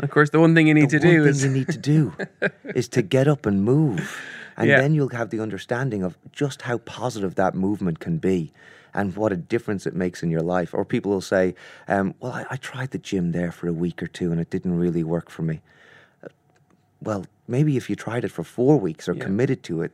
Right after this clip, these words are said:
Speaker 2: then when you stop, or if you did stop, you'd have the understanding of the benefits behind it. And it's the same with eating right.
Speaker 1: Mm-hmm.
Speaker 2: It's the same with resting right. So you, you know all these things, but those four key pillars for me,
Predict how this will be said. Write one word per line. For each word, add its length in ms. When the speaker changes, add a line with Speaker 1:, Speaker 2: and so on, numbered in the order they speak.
Speaker 2:
then 140
when 120
you 80
stop, 640
or 140
if 120
you 60
did 240
stop, 380
you'd 100
have 200
the 180
understanding 520
of 120
the 80
benefits 520
behind 400
it. 100
And 100
it's 140
the 60
same 280
with 160
eating 320
right. 220
Speaker 1:
Mm-hmm. 200
Speaker 2:
It's 120
the 60
same 240
with 120
resting 520
right. 200
So 120
you, 340
you 140
know 160
all 200
these 180
things, 280
but 120
those 220
four 260
key 280
pillars 420
for 120
me, 340